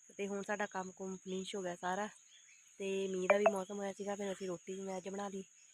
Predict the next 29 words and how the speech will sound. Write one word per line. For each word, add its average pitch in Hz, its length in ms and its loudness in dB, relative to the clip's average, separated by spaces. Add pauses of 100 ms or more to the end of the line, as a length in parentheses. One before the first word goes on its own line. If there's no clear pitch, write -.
(260)
ਮੈਂ 190 80 -6
ਕਿਹਾ 202 200 -4
ਮੰਮੀ 196 140 -2
ਗਏ 196 160 0
ਆ 190 100 0
ਧਾਰ 196 180 -4
ਕੱਢਣ, 180 240 -6
ਫਿਰ 190 100 -8
ਮੈਂ 185 140 -6
ਰੋਟੀ 180 180 -12
ਰੂਟੀ 190 180 -4
ਬਣਾ 190 180 -4
ਲਾ 185 100 -4
ਉਹਨੇ 180 180 -4
ਨੂੰ। 196 120 -4 (1300)
ਫਿਰ 196 80 -6
ਉਹ 190 40 -6
ਤੋਂ 208 120 -6
ਬਾਅਦ 196 220 -2
ਜੀ 202 240 -6 (3500)
ਮੰਮੀ 196 260 0
ਆਏ 185 240 0
ਨਹੀਂ 185 160 0
ਹਜੇ 185 140 -2
ਤੱਕ। - 240 -6 (2250)
ਚਲੋ 220 200 4
ਜੀ 214 140 -2
ਫਿਰ 220 180 -2
ਜੀ, 202 160 -6